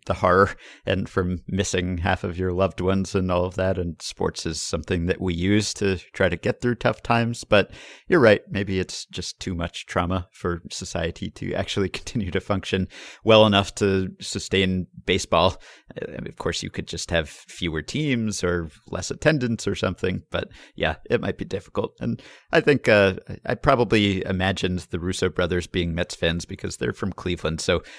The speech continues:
maybe just the fact that one of them is the one who says, "I miss the Mets," probably just made me conclude that, but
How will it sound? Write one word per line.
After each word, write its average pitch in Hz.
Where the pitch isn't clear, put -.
maybe 95
just -
the 104
fact 90
that 92
one 95
of 87
them 85
is -
the 87
one 80
who 78
says, -
"I 85
miss 82
the -
Mets," 82
probably -
just -
made 82
me 85
conclude 95
that, 85
but -